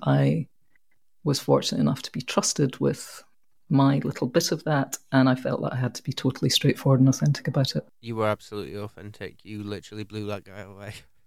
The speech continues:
Speaker 1: That would be perverted,
Speaker 2: Mm.
Speaker 1: is it?
Speaker 2: Nah.
Speaker 1: It's funny.
Speaker 2: It is funny. Hey, uh, the, you said you were reading, um, the Diaries of David Koresh and listening to some of his audiobooks. How, uh,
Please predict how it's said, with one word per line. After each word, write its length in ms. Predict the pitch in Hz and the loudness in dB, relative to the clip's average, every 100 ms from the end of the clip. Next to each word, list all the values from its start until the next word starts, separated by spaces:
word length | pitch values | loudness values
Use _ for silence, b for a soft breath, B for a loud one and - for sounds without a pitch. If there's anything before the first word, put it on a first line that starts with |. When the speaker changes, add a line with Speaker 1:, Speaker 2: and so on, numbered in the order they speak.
| _ - | _ -12
Speaker 1:
That 100 | - | -4
would 180 | 156 147 | -4 -4
be 300 | 131 131 127 _ _ _ - | -6 -6 -10 _ _ _ -4
perverted, 680 | 160 147 123 123 - 135 - _ - | -2 0 -4 -8 -12 -14 -16 _ -14
Speaker 2:
Mm. 220 | 123 104 - | -12 -12 -10
Speaker 1:
is 120 | - | -8
it? 200 | 196 - _ _ - | -8 -10 _ _ -20
Speaker 2:
Nah. 140 | 104 92 87 - _ _ _ - | -20 -20 -20 -20 _ _ _ -2
Speaker 1:
It's 160 | 170 - | 2 4
funny. 300 | 143 135 127 - | 4 4 2 -2
Speaker 2:
It 140 | 156 | -4
is 180 | 110 - | -4 -14
funny. 400 | - 113 107 110 b b b b | -16 -10 -10 -10 b b b b
Hey, 280 | - 156 135 - _ 139 | 2 2 2 -6 _ -2
uh, 240 | 131 123 - - - | 0 0 -6 -14 -8
the, 340 | 131 127 120 | -4 -2 -4
you 100 | 117 | -6
said 160 | 117 127 | -6 -4
you 80 | 123 | -4
were 100 | 120 | -2
reading, 560 | 127 120 127 120 120 120 | -2 -4 -4 -4 -4 -2
um, 520 | 120 120 117 120 120 _ - - _ _ _ 127 | -2 -2 -4 -8 -14 _ -20 -20 _ _ _ -6
the 220 | 123 117 | -4 -2
Diaries 440 | 123 120 117 113 | 0 0 0 -4
of 120 | 113 - | -10 -6
David 440 | 117 113 113 - - _ _ _ | -6 -4 -6 -8 -16 _ _ _
Koresh 460 | 123 110 113 - - - | -4 -2 -4 -8 -20 -14
and 120 | 113 | -10
listening 280 | 113 - 113 | -10 -12 -16
to 80 | - | -16
some 200 | 123 117 | -12 -10
of 100 | 117 | -6
his 140 | 113 | -4
audiobooks. 840 | 117 107 101 101 110 117 - - - _ 113 | -2 -4 -6 -8 -8 -10 -12 -20 -20 _ -10
How, 280 | 117 117 | -6 -4
uh, 200 | 110 113 | -4 -4